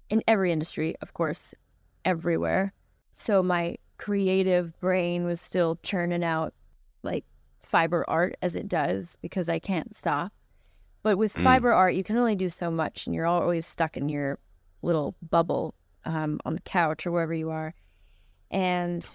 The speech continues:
Speaker 2: Explain to, explain to those people that might not know what fiber art is.
Speaker 1: Oh, just anything you can make with yarn, <laughs> really.
Speaker 2: Yeah, yeah. Because I've seen you fiber arting on, <laughs> on a set before,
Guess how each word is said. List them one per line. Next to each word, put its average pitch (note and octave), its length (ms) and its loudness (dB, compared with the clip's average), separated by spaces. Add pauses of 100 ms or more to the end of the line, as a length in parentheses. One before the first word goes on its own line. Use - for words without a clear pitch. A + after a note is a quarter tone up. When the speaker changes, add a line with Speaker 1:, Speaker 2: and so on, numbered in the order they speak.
(180)
Speaker 2:
Explain C3 400 4
to, A2+ 240 2
explain A#2+ 400 6
to A2 60 2
those F#2 240 2
people E2+ 220 -4
that D#2+ 80 0
might D#2+ 220 2
not D#2 160 2
know E2 140 2
what D2+ 160 0
fiber C#2 520 2
art C2 260 -2
is. B1 200 -6
Speaker 1:
Oh, F4 180 8
just - 460 0
anything D4 640 2
you A3 140 2
can G3+ 120 -2
make F3+ 180 2
with F3+ 140 -4
yarn, F3 320 -2
<laughs> - 20 -4
really. A3 360 2 (560)
Speaker 2:
Yeah, G2 320 6 (100)
yeah. E2 240 2 (260)
Because G#2+ 200 2
I've B2+ 160 10
seen B2 180 2
you G#2+ 100 4
fiber F2 420 6
arting D2+ 460 2 (120)
on, E2 180 6 (1200)
<laughs> - 120 -10
on A2 180 10
a G#2 40 8
set A2+ 220 8
before, D#2 440 0